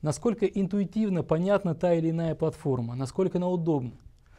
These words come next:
Обучение – непростой процесс, поэтому важно, чтобы он не усложнялся излишне неудобным интерфейсом. Причём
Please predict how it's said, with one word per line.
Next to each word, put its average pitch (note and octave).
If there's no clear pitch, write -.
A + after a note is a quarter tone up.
Обучение – G3+
непростой G3
процесс, C3
поэтому E3+
важно, F3+
чтобы E3
он F#3+
не F3
усложнялся F3
излишне D#3
неудобным E3
интерфейсом. C#3+
Причём G3